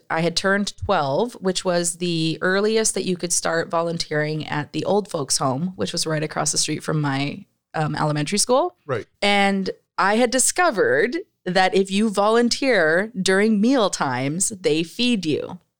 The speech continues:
Speaker 1: So I spent a lot of time, a lot of evenings volunteering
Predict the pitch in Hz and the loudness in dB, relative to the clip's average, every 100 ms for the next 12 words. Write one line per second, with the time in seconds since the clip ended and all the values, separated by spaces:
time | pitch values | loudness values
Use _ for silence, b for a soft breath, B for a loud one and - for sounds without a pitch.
0 | _ _ _ _ _ - 190 180 202 240 | _ _ _ _ _ -2 0 2 0 0
1 | 226 190 160 156 175 240 - - 302 254 | 2 2 2 2 2 0 0 -2 2 2
2 | 165 139 156 254 - _ 165 160 160 202 | 2 2 2 2 -2 _ -8 -4 -2 -2
3 | - 254 262 220 165 156 185 175 147 156 | -2 -2 0 0 0 0 -2 -2 -2 0
4 | 190 214 - 233 170 131 135 233 | 2 0 0 0 2 0 -2 -2